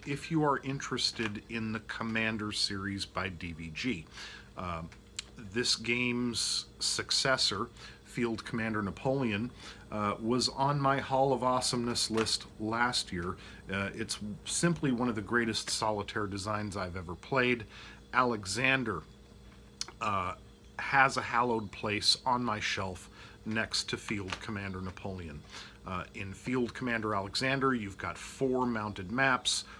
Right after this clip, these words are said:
four different campaigns that span the entirety of Alexander the Great's career.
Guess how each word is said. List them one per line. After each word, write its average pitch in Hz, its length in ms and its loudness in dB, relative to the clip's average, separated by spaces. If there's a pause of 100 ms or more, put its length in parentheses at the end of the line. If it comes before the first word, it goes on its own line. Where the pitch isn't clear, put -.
(120)
four 139 420 2
different 107 380 -4
campaigns 127 920 -4
that 90 180 -4
span 127 720 2
the 98 180 -2
entirety 113 800 0 (200)
of 101 360 -4
Alexander 104 680 -2
the 92 120 -6
Great's 90 400 -4
career. 101 540 -4